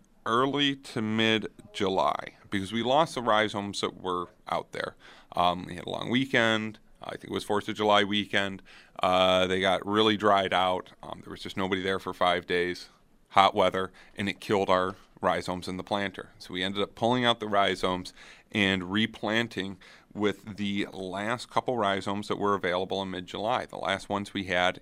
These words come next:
in the, uh, refrigerator. And it was Brewer's Gold, which is not known to be a super hardy rhizome. Um, we put it in there. We really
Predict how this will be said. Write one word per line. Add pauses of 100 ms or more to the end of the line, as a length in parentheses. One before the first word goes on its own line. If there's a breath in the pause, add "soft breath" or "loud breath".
in
the,
uh,
refrigerator.
And
it
was
Brewer's
Gold,
which
is
not
known
to
be
a
super (280)
hardy (400 loud breath)
rhizome. (460 loud breath)
Um,
we
put
it
in
there.
We
really